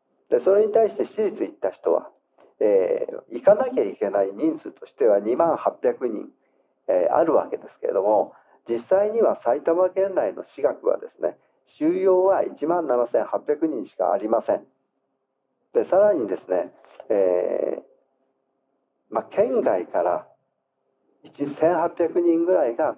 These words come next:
県内私立に入学しているというのが一つと。で、二つ目はですね、もうすでに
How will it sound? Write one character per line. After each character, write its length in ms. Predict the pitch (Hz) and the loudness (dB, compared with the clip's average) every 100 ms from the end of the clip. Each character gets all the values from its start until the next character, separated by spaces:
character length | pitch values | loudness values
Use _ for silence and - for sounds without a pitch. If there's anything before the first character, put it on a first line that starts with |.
| - | -2
県 180 | 120 113 | -2 2
内 180 | 117 113 | 2 2
私 140 | 127 | -4
立 240 | 110 - 151 | -8 -4 -4
に 80 | |
入 160 | 107 95 | -2 -4
学 220 | 87 - | -4 -8
し 60 | _ | _
て 80 | - | -6
い 20 | |
る 120 | - _ _ _ _ _ | -6 _ _ _ _ _
と 80 | - | 0
い 20 | |
う 40 | |
の 100 | 196 | 2
が 80 | 95 | 0
一 220 | - - | -2 -6
つ 140 | - - | -6 -4
と。 220 | - - _ _ _ | -6 -6 _ _ _
で、 100 | - | -4
二 220 | - 180 | 2 0
つ 140 | - 202 | 0 0
目 120 | 208 | 2
は 100 | 143 | 0
で 100 | - | -2
す 100 | - | -6
ね、 100 | 90 | -4
も 160 | - 135 | 0 0
う 40 | |
す 120 | - | 0
で 160 | 208 214 | 0 0
に 260 | 117 113 | -2 -4